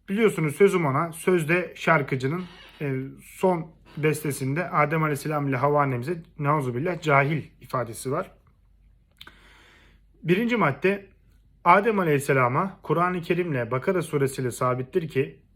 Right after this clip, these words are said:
"Biz ona bütün isimleri öğrettik." diyor Allah Celle Celaluhu. Yani günümüze kadar konuştuğumuz ve kıyamet sabahına kadar konuşulacak bütün kelam ilmine,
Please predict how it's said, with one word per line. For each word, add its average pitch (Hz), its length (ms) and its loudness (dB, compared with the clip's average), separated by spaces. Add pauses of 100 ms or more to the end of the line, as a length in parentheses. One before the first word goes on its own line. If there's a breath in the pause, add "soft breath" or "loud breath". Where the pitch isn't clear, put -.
(120)
"Biz 147 520 -2
ona 135 360 -2
bütün 135 220 -8
isimleri 135 500 -4
öğrettik." 127 460 -4
diyor 123 160 -2
Allah 113 220 -6
Celle 117 180 -10
Celaluhu. 110 380 -10 (140)
Yani 175 300 2 (640 soft breath)
günümüze 165 440 2
kadar 156 320 2
konuştuğumuz 151 800 -4
ve 139 100 -2
kıyamet 151 380 0
sabahına 156 520 2
kadar 143 340 -2
konuşulacak 160 680 -2 (380 soft breath)
bütün 147 340 -4
kelam 185 420 2
ilmine, 131 420 -4